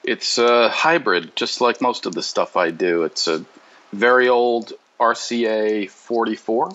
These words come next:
that I inv-, I inherited from my father, and, uh, a, an Apollo, uh, from U A D,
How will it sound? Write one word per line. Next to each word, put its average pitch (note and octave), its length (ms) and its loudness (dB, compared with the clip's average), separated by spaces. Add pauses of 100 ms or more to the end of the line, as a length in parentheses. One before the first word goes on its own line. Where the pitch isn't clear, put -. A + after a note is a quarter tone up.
(760)
that G#2 240 -4 (160)
I G#2 120 2
inv-, G2+ 320 -4 (380)
I G#2+ 120 2
inherited A2+ 500 0
from A2+ 160 -4
my G2+ 100 0
father, A2+ 440 0 (640)
and, G2 520 0
uh, G2 460 4 (380)
a, F#2+ 480 2
an G#2+ 80 0
Apollo, A2 640 2 (1000)
uh, F2 220 2
from G2+ 280 -4
U G#2+ 240 2
A G#2 160 2
D, F#2+ 380 0